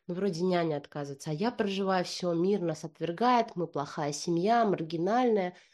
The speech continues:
мы ужасные. Вот, да, вот такое переживание, вообще неадекватная ситуация, но у меня такое переживание. Вот если я могу его назвать и донести до другого, я не падаю в сценарий. А если я им захлёстнута и живу его, то я падаю в сценарий.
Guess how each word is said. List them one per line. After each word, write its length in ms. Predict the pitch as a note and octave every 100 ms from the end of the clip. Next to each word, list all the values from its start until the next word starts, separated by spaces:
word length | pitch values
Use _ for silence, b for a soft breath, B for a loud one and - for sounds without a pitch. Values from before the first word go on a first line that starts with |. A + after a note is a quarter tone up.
| B -
мы 180 | D#3 D#3
ужасные. 840 | D#3 F#3 C4 B3+ - G3+ F3 D#3+
Вот, 180 | E3 - _ _
да, 180 | E3+ A3
вот 100 | C4+
такое 260 | E3+ - G#3+
переживание, 480 | G#3+ D#3+ D#3+ D3+ B2+
вообще 380 | D3 - -
неадекватная 560 | E3 C3+ B2 D#3+ D3 C#3
ситуация, 420 | - C#4 E4 F#3+
но 160 | - C#3+
у 40 |
меня 440 | D3 C#3+ D3+ C#4 F#4+ _
такое 340 | D#3 - A3
переживание. 640 | G#3+ D#3 D3 C#3+ C3 A#2+ C#3+ B B B
Вот 100 | _
если 200 | F3+ -
я 60 | F3
могу 280 | F3 G3 G#3+
его 100 | E3
назвать 560 | E3 G3+ G3+ E3+ D3 b b _
и 80 | E3
донести 420 | F#3+ G#3+ G#3+ A3
до 80 | E3+
другого, 380 | D#3 E3+ D4+ D#4+
я 160 | F#3
не 120 | F#3 G3
падаю 300 | A3+ A3+ A3
в 40 |
сценарий. 640 | - - G3 E3 C#3 - - B B B B
А 80 |
если 320 | F3+ C#4 C#4+ G#3+
я 180 | G3+ G3
им 100 | G3+
захлёстнута 760 | G#3 - A3 G#3 G#3 E3+ D#3
и 60 | E3
живу 400 | E3+ F#3+ A#3 A4
его, 240 | D4+ D#3+
то 140 | C#3+ C3+
я 120 | E3
падаю 380 | G#3 D4+ G#3+ F#3
в 40 |
сценарий. 540 | - - D#3 A#2+ -